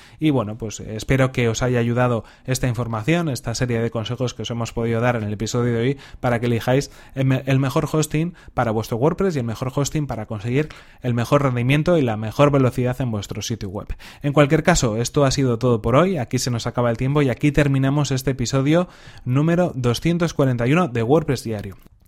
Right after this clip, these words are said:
No sin antes recordaros, como no, que este episodio ha sido patrocinado por Web Empresa, servicio de alojamiento web especializado en WordPress.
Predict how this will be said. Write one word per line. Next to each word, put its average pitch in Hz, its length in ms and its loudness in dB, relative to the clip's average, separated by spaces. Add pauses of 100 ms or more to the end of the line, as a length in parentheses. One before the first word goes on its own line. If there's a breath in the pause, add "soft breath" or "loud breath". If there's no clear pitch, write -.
(180)
No 135 140 2
sin 135 160 0
antes 127 240 2
recordaros, 120 520 0
como 113 200 -2
no, 131 140 0
que 135 80 0
este 131 200 0
episodio 131 460 0
ha - 20 -2
sido 127 280 0
patrocinado 123 580 -2
por 123 120 0
Web 113 200 0
Empresa, 113 540 0 (260 loud breath)
servicio 135 400 0
de 151 60 4
alojamiento 135 460 0
web 160 180 0
especializado 131 720 -2
en 113 200 -4
WordPress. 110 500 -4